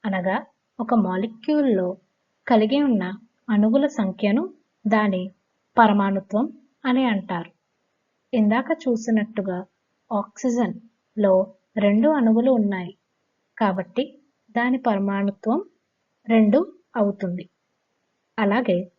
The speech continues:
హైడ్రోజన్ పరమాణువులో రెండు అణువులు కలిగి ఉంటాయి, అందువల్ల దాని పరమాణుత్వం కూడా రెండు. ఐరన్,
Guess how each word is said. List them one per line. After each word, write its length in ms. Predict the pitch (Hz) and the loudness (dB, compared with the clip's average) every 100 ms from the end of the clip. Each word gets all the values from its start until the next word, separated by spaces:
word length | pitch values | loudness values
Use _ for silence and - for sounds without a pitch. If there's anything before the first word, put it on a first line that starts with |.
| _ _ _ - | _ _ _ 0
హైడ్రోజన్ 540 | 202 185 202 220 320 339 | 0 4 4 2 2 0
పరమాణువులో 640 | 226 202 208 214 208 180 175 175 _ _ _ _ - | 0 0 0 0 0 0 -4 -6 _ _ _ _ -2
రెండు 320 | 208 208 269 | 2 4 4
అణువులు 420 | 302 226 214 233 | 4 4 2 0
కలిగి 340 | 277 240 208 262 | -2 -2 0 0
ఉంటాయి, 400 | 220 - 175 160 _ _ _ _ _ _ _ - | 0 -2 -6 -8 _ _ _ _ _ _ _ -4
అందువల్ల 460 | 208 208 226 202 180 185 - _ _ | 0 4 4 4 0 -4 -10 _ _
దాని 360 | 202 196 190 269 | -2 0 0 -2
పరమాణుత్వం 760 | - 208 202 196 208 - 220 226 226 | 0 0 0 0 -4 -2 0 0 0
కూడా 200 | 226 339 359 _ _ _ _ _ - | 0 0 -4 _ _ _ _ _ -2
రెండు. 340 | 208 196 175 - _ _ _ _ _ _ _ _ _ _ _ _ _ _ _ _ - | 2 2 -2 -8 _ _ _ _ _ _ _ _ _ _ _ _ _ _ _ _ 0
ఐరన్, 440 | 226 220 202 175 | 4 6 4 0